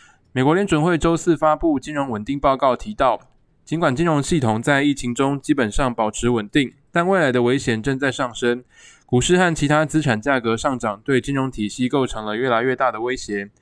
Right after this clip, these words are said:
如果风险偏好下降，资产价格可能容易大幅下跌。Fed 理事布兰纳德表示，目前的情况值得关注，并强调了确保金融体系拥有适当保障措施的重要性。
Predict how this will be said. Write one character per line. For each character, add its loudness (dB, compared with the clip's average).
如 4
果 4
风 2
险 0
偏 0
好 4
下 2
降， 0
资 -4
产 -2
价 -2
格 -2
可 -6
能 -8
容 -6
易 -4
大 0
幅 -10
下 -2
跌。 -2
Fed 2
理 4
事 2
布 -2
兰 2
纳 2
德 0
表 -6
示， -4
目 2
前 2
的 2
情 -2
况 0
值 -2
得 2
关 0
注， -2
并 -2
强 -2
调 2
了 2
确 -2
保 0
金 -8
融 -2
体 -10
系 -8
拥 0
有 -4
适 -4
当 0
保 -2
障 -6
措 -4
施 -6
的 -2
重 -6
要 0
性。 -6